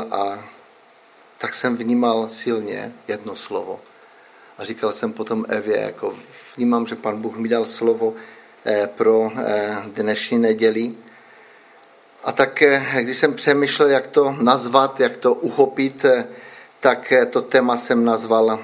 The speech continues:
eh, Boží království a jeho růst.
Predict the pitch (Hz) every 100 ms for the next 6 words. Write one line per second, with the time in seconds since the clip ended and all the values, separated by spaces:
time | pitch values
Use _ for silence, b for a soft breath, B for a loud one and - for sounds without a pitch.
0 | 117 107 104 104 120 120 123 - 113 113
1 | 113 - 110 - 104 98 104 101 92 -
2 | -